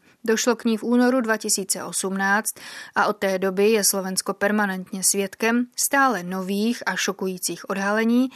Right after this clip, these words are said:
která s případem souvisí. Jedním z nich bylo jméno někdejší státní tajemnice na Ministerstvu spravedlnosti Moniky Jankovské.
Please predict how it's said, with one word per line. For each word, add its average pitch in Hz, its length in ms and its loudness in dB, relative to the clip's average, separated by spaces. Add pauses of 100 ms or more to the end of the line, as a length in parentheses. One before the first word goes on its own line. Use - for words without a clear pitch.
(200)
která 247 380 2
s - 60 -6
případem 180 520 -6
souvisí. 196 680 0 (260)
Jedním 208 400 4
z 190 120 0
nich 220 320 0
bylo 269 260 4
jméno 240 320 2
někdejší 233 520 2
státní 190 480 0
tajemnice 220 720 0
na 208 120 -2
Ministerstvu 190 680 -4
spravedlnosti 226 880 0
Moniky 185 420 -4
Jankovské. 185 760 -2